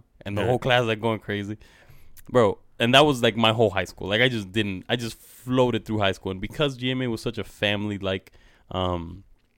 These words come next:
Speaker 1: school, like, the teachers took care of me, bro. And it was, like, plus
Speaker 2: Yeah.
Speaker 1: all the trips, bro. G M A had, like, a trip a month. Oh, my gosh, bro. We
Speaker 2: <laughs>
Speaker 1: went to, like, Colorado, Jamaica, every state you can think of.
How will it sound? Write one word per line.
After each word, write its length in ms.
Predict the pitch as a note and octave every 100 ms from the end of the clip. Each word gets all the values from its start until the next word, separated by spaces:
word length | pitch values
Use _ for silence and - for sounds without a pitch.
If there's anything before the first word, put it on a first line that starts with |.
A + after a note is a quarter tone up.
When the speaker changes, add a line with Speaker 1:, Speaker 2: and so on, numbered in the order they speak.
| _ _ -
Speaker 1:
school, 340 | - A2+ A2
like, 140 | G#2 F#2
the 60 |
teachers 300 | F2+ A2+ G2
took 140 | - -
care 160 | F#2
of 80 | E2+
me, 60 | D2
bro. 160 | C#2+
And 100 | F2+
it 40 | F#2
was, 100 | E2+
like, 140 | - _ _ _ _ _ -
plus 180 | A2+ G2+
Speaker 2:
Yeah. 40 |
Speaker 1:
all 60 | A2+
the 80 | F#2
trips, 360 | - G#2+ -
bro. 300 | - G2+ G2+
G 160 | G2+ A2
M 100 | A2+
A 140 | A2
had, 160 | A2+ A2
like, 240 | G2 F#2
a 60 | -
trip 260 | - A#2+ G#2+
a 60 |
month. 300 | F#2+ G2+ G#2 - -
Oh, 220 | G2+ G#2 F2
my 120 | - -
gosh, 340 | - G2 F2 -
bro. 200 | G#2+ G2
We 80 | A#2
Speaker 2:
<laughs> 60 |
Speaker 1:
went 100 | A2+
to, 60 | G#2+
like, 180 | F#2 F2+
Colorado, 560 | A#2+ A2+ G#2+ G#2+ G2+ F#2
Jamaica, 640 | G2+ G#2 G#2+ G#2 - F2+
every 220 | F#2+ A#2+ G#2+
state 240 | - A#2
you 100 | G#2+
can 100 | G2+
think 200 | G2 G#2
of. 120 | F#2+